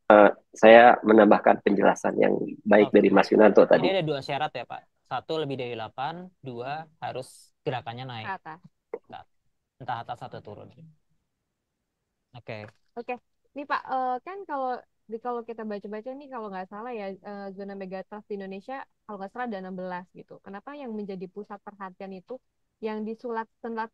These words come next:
Speaker 3: Sunda dan, eh, Mentawai Siberut, Pak?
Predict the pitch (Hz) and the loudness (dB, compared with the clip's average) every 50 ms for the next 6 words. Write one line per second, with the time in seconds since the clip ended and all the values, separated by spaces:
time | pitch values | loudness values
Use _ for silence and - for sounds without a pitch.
0 | _ - 226 214 208 202 220 240 240 220 208 208 202 208 214 214 214 208 - - | _ -10 -10 -8 -8 -8 -8 -8 -8 -8 -8 -8 -8 -10 -10 -12 -12 -14 -12 -10
1 | 202 202 202 202 202 208 202 196 196 202 208 226 - - 220 214 233 226 233 233 | -8 -8 -8 -10 -12 -12 -10 -10 -10 -10 -10 -12 -12 -10 -8 -8 -6 -6 -6 -8
2 | 202 - _ _ - - | -8 -10 _ _ -20 -20